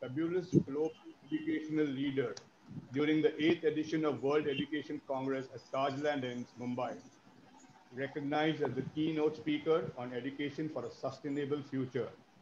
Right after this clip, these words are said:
Has been invited as one of the global edu leaders, only one from U A E,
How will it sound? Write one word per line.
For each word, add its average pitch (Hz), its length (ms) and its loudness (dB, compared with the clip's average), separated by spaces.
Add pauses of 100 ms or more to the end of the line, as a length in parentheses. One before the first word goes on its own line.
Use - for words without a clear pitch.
(1000)
Has 127 140 2
been 143 140 2
invited 143 500 4
as 143 100 0
one 143 120 -2
of 147 100 -2
the 156 80 4
global 156 440 4
edu 147 300 -2
leaders, 147 580 4 (360)
only 190 380 0
one 175 180 2
from 165 220 -2
U 143 140 4
A 135 40 4
E, 120 220 -2